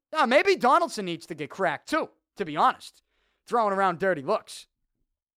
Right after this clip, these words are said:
Uh, but they do, they, they seem to think they're the bad boys of Major League Baseball. I'm not gonna lie. I'm starting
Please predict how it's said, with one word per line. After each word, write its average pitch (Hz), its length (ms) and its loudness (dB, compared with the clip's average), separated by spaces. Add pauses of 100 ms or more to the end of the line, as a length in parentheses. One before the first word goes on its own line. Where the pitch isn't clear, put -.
(200)
Uh, 139 520 -4 (640)
but 208 260 2 (360)
they 294 160 8
do, 320 240 0
they, 285 180 0
they 311 220 -4
seem 339 280 -6
to 320 80 -4
think 294 220 -4
they're 262 140 4
the 240 80 0
bad 240 220 4
boys 180 220 -2
of 165 40 -10
Major 180 240 -4
League 175 160 -6
Baseball. 175 320 -6
I'm 156 100 -6
not 220 140 -2
gonna 214 120 -6
lie. 185 220 2
I'm 117 100 -18
starting 165 480 -2